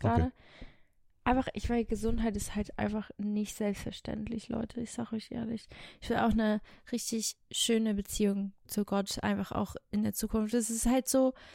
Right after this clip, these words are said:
Speaker 2: wisst ihr, das sind einige Dinge, ich könnte jetzt eine Liste von hundert Sachen sagen, ähm, aber ich glaube, mein Herz wird irgendwann nach Familie schreien. Ich glaub, unser Herz und ich weiß nicht, vielleicht ist das,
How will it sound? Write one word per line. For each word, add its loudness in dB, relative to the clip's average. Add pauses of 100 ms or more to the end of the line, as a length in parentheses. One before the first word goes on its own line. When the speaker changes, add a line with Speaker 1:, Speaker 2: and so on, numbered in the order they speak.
(500)
Speaker 2:
wisst 2
ihr, 6
das 2
sind 2
einige 6
Dinge, 4
ich 0
könnte 2
jetzt -6
eine 2
Liste 2
von 0
hundert 2
Sachen 0
sagen, 2 (600)
ähm, 2 (460)
aber 4
ich 2
glaube, 4 (380)
mein 4
Herz 4
wird 0
irgendwann 4 (880)
nach 6
Familie 6
schreien. 4 (840)
Ich -20
glaub, 2 (100)
unser 2
Herz 2
und 4 (380)
ich 0
weiß 6
nicht, 4
vielleicht 2
ist -4
das, 0